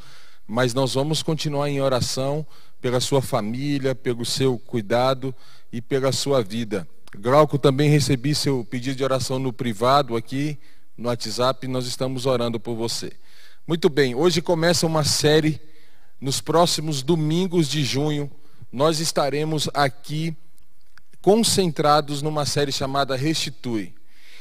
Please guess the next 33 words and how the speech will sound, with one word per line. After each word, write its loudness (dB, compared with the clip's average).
Restitui 0
quer 0
dizer 2
que -4
Deus 0
tem -4
algo 2
prometido -2
para -4
você. -4
Deus 2
tem -4
algo 2
a 6
devolver -2
a 2
você, -4
algo 4
que -2
você 0
gostaria 0
de -2
receber 0
e -2
que -4
Deus -4
está -2
prometendo -2
para -2
você -4
e -2
a 2
mim. -6